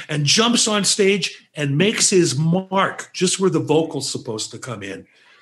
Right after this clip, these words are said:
And then he sheepishly looks over at me like this. And I went, "Okay." You know, I, I mean, nobody, uh, you, Seb-,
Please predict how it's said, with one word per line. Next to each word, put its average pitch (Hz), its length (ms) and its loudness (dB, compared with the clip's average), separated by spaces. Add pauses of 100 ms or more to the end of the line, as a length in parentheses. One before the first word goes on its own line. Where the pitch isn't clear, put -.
(140)
And 151 140 0
then 151 120 2
he 165 120 0
sheepishly 185 600 -2
looks 165 320 0
over 160 300 0
at 139 120 -4
me 170 120 2
like 135 220 -2
this. 147 220 -2
And 131 80 -6
I 123 80 -2
went, 117 200 -6 (300)
"Okay." 113 500 -12 (1000)
You 139 100 -2
know, 131 320 0
I, 180 540 0 (140)
I 202 40 6
mean, 208 300 8
nobody, 208 460 4
uh, 160 80 -6 (100)
you, 196 360 -6
Seb-, - 240 0